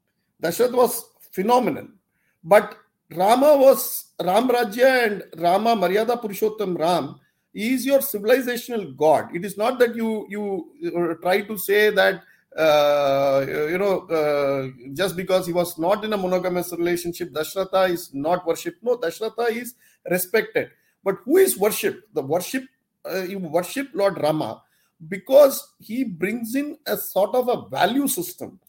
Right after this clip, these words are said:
that has sustained over several thousand years. That is why Maryada Purushottam Ram. And that is why we have left it to each individual. We, see, we, ours is not an Abrahamic faith. We say s-, strict do's and don'ts.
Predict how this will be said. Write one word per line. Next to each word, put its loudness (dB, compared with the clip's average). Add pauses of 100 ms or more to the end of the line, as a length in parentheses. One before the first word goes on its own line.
(300)
that -6
has 0
sustained -2
over 0 (140)
several -4
thousand -4
years. 0
That -8
is -8
why 0
Maryada 0
Purushottam -6
Ram. -10 (460)
And -6
that 0
is -6
why 6 (260)
we -4
have 4
left -2
it -8
to -6
each -2
individual. -4
We, -8
see, -6
we, -8
ours 2
is -6
not -2
an -2
Abrahamic -2
faith. -4
We -6
say -6
s-, -8 (120)
strict -6
do's -2
and 0
don'ts. 2